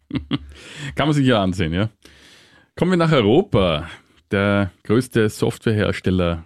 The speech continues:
auf diesem Kontinent, S A P, ist wegen hoher Kosten für die aktienbasierte Mitarbeitervergütung mit einem überraschend geringeren operativen Gewinn ins neue Jahr gestartet.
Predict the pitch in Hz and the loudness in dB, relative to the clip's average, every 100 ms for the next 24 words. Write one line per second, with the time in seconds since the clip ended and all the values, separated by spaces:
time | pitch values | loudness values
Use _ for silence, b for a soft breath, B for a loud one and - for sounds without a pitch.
0 | - - - 95 95 - 90 92 87 78 | -12 -8 -4 -4 -4 -4 -4 -2 -2 -2
1 | 73 - 107 - 95 98 117 117 - 101 | -6 -6 -4 -2 -2 0 0 0 -2 -4
2 | 101 90 135 160 - 135 - 131 B B | -2 0 -2 0 0 0 0 -2 B B
3 | B B B - 117 120 120 - - 139 | B B B -4 -2 -2 -4 -4 -2 0
4 | 131 - 123 120 110 156 - - 110 120 | -2 -2 0 2 2 2 -2 -2 -2 -4
5 | - - 127 123 123 117 113 110 110 107 | -4 -2 -2 2 2 2 0 0 0 -2
6 | 92 92 - 123 117 110 101 127 147 120 | 0 -2 -2 -4 -2 -2 0 0 0 0
7 | - - 113 117 107 113 113 101 95 127 | -2 -6 -2 -2 -2 -2 -4 -2 0 0
8 | 120 - 95 92 82 85 - 101 - 73 | 0 -2 0 0 0 -2 -4 -4 -2 -4
9 | - 131 | 0 -2